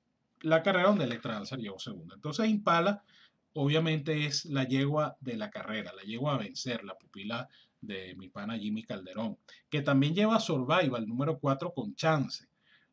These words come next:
No quiere decir esto que Impala sea una, una fija ni nada por el estilo, este lote es muy malo. Y Survival, mal que bien, tiene un segundo detrás de Princess Love muy bueno. Eso fue en diciembre del año pasado. También está Princess Anel número ocho,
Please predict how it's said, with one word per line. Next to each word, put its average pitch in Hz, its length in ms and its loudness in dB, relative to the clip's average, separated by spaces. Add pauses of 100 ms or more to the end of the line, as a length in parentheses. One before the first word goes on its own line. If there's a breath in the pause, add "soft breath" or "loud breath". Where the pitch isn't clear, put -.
No 110 180 -6
quiere 143 200 -2
decir 139 220 0
esto 139 220 0
que 160 80 -4
Impala 127 340 -2
sea 131 200 -2
una, 120 460 -2
una 110 200 -12
fija 139 320 -2
ni 117 140 -2
nada 101 160 -8
por 131 160 -6
el 139 100 2
estilo, 143 320 -2
este 120 160 -10
lote 113 240 -6
es 127 60 -10
muy 131 160 0
malo. 139 340 0 (680 soft breath)
Y 120 140 -6
Survival, 123 720 0
mal 127 320 0
que 117 140 -4
bien, 113 180 -4
tiene 147 180 -4
un 165 80 -4
segundo 151 360 0
detrás 127 240 -2
de 139 80 -6
Princess 135 320 -4
Love 104 220 -10
muy 117 140 -6
bueno. 139 360 0 (640 soft breath)
Eso 120 320 -12
fue 131 580 -2
en 101 280 -6
diciembre 123 560 -2
del 95 100 -10
año 98 200 -10
pasado. 110 480 -4 (540 loud breath)
También 117 280 0
está 160 280 0
Princess 151 480 -2
Anel 156 400 0
número 135 320 -2
ocho, 147 400 0